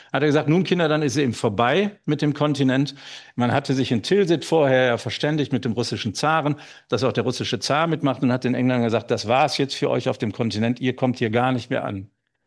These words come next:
Folge war davon die, dass die Engländer eben eine Totalblockade über den europäischen Kontinent verhängt haben. Und das ist ja ein Wirtschaftskrieg, ein überaus interessanter Laborfall gewesen, dieser ja bis achtzehnhundertdreizehn,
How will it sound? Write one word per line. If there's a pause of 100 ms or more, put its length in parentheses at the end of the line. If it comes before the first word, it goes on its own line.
(440)
Folge
war
davon
die,
dass
die
Engländer
eben
eine
Totalblockade (240)
über
den
europäischen
Kontinent
verhängt
haben. (1500)
Und
das
ist
ja
ein
Wirtschaftskrieg,
ein
überaus
interessanter
Laborfall
gewesen,
dieser
ja
bis
achtzehnhundertdreizehn,